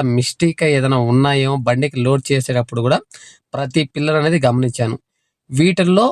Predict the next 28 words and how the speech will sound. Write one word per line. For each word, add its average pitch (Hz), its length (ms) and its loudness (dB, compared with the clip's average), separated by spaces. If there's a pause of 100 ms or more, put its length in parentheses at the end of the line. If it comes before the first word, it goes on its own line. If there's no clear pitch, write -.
మేము 156 340 0
పద్నాలుగు 165 400 0
పిల్లలు 196 200 0
పక్కన 180 320 2
పెట్టాం, 156 300 0
అది 143 180 2
ఎలా 127 240 0
వచ్చేసిందో 160 560 -2
వాటి 135 220 0
వచ్చేసి 165 300 -2
ఇట్లా 139 180 -2
కలిసిపోయింది, 123 640 -2 (640)
అది 175 140 -2 (120)
కాలు 165 280 0
అనేది 170 200 -2
కుంటుతునింది, 135 600 0 (600)
అది 131 160 0
మనకి 147 320 -2 (100)
కాలు 139 240 -6
అనేది 143 200 -2
కుంటుతునింది. 127 520 0
మళ్ళీ 135 300 0
నేను 190 220 2
గమనించాను 139 640 0
ఆ 143 200 0
పిల్ల 147 280 -4
వచ్చినట్టుంది 135 760 2
అని, 120 180 0